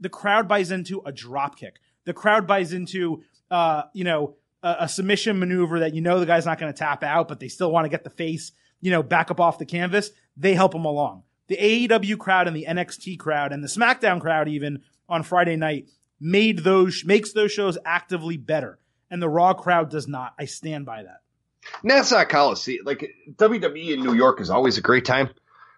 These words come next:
Speaker 2: but the Nassau Coliseum tradition, like, Evolution was a great pay-per-view last year by the women. The crowd
Speaker 1: Oh, yeah.
Speaker 2: was
Speaker 1: Agreed.
Speaker 2: kinda meh. Like, we were like, "Wait, this is a great show these women are putting on. This is fantastic." And they were just kinda like, "Meh."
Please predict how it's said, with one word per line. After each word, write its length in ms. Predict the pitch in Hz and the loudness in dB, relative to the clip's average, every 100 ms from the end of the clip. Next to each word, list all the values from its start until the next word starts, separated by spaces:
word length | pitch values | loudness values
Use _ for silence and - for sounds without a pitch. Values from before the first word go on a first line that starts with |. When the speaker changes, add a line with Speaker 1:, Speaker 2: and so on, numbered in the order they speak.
| _ | _
Speaker 2:
but 160 | 123 117 | 0 2
the 60 | |
Nassau 340 | 147 196 185 147 | 4 4 4 2
Coliseum 500 | 123 110 - 120 90 | 2 0 -2 -6 -6
tradition, 380 | - 104 113 123 | -4 -4 -4 -2
like, 160 | 131 - _ | -4 -4 _
Evolution 600 | - 208 226 220 175 151 | -2 2 4 4 2 -2
was 120 | 127 113 | -2 -4
a 40 | |
great 260 | 98 175 202 | 0 0 2
pay-per-view 420 | 160 117 90 95 | -2 -2 -6 -2
last 300 | 87 80 - | -2 -2 -6
year 160 | 78 - _ | -12 -12 _
by 120 | 101 | 0
the 80 | 95 | 0
women. 320 | 92 76 67 _ _ _ _ _ | -4 -6 -12 _ _ _ _ _
The 80 | - | -2
crowd 520 | 147 202 226 170 107 107 | 2 6 6 6 4 0
Speaker 1:
Oh, 140 | 226 190 | 2 4
yeah. 240 | 190 165 - | 4 0 -4
Speaker 2:
was 180 | 156 170 | -2 0
Speaker 1:
Agreed. 60 | - | 4
Speaker 2:
kinda 280 | 214 165 | 4 4
meh. 480 | 147 175 240 208 131 | 2 0 2 4 4
Like, 200 | 131 151 | 0 -4
we 80 | 170 | 0
were 100 | 208 | 2
like, 180 | 208 - | 2 2
"Wait, 220 | 294 185 | 0 2
this 180 | 285 427 | 0 0
is 100 | 269 | -6
a 60 | |
great 280 | 185 262 262 | 0 2 2
show 260 | - 320 320 | 4 4 4
these 200 | 262 170 | 0 0
women 220 | 196 151 | 2 2
are 60 | 131 | 0
putting 240 | 143 117 | -2 0
on. 100 | 127 | -2
This 120 | 196 | -2
is 80 | 269 | -8
fantastic." 640 | - 247 381 440 427 - - _ _ - | -2 -2 0 -2 -2 -8 -10 _ _ 0
And 100 | 175 | 4
they 80 | |
were 80 | 180 | 4
just 160 | 143 - | 4 0
kinda 180 | 170 156 | 4 4
like, 200 | 147 - | 2 0
"Meh." 720 | 156 165 156 147 147 143 | -4 2 4 6 6 4